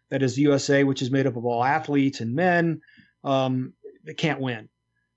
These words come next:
Uh, and then there's all kinds of things that go, and the kids understand it. We'll have a quick lesson beforehand. The kids understand what these injects are doing,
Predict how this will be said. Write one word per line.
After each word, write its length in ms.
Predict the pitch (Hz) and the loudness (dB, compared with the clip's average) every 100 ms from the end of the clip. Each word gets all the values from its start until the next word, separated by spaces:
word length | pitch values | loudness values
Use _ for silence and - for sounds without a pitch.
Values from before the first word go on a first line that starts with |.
| _ - | _ -8
Uh, 340 | 135 131 131 | -2 -2 -2
and 200 | 143 143 | 0 2
then 220 | 143 143 | 4 4
there's 200 | 139 139 | 4 2
all 180 | - 151 | 2 0
kinds 220 | 147 147 | 2 0
of 80 | 139 | 0
things 160 | 143 131 | 0 -2
that 80 | 151 | -4
go, 120 | 139 | -6
and 100 | 160 | -4
the 40 | 165 | -2
kids 280 | - 220 | 0 2
understand 520 | 165 139 - 127 120 117 | 2 0 -2 -8 -10 -10
it. 60 | |
We'll 160 | 147 170 | -2 2
have 100 | 165 | 2
a 60 | 147 | 0
quick 280 | - 185 | -2 -2
lesson 320 | 151 147 - 135 | 0 -2 0 -4
beforehand. 760 | 123 143 135 131 127 127 143 | -4 -4 -4 -2 -2 -2 -6
The 60 | 139 | -2
kids 220 | 175 156 | 2 2
understand 460 | 147 135 147 135 | 2 0 0 2
what 100 | 139 | 2
these 160 | 135 123 | 0 0
injects 380 | 131 123 127 123 | 0 2 0 -2
are 80 | 117 | -2
doing, 500 | 127 123 123 113 | -2 0 -2 -4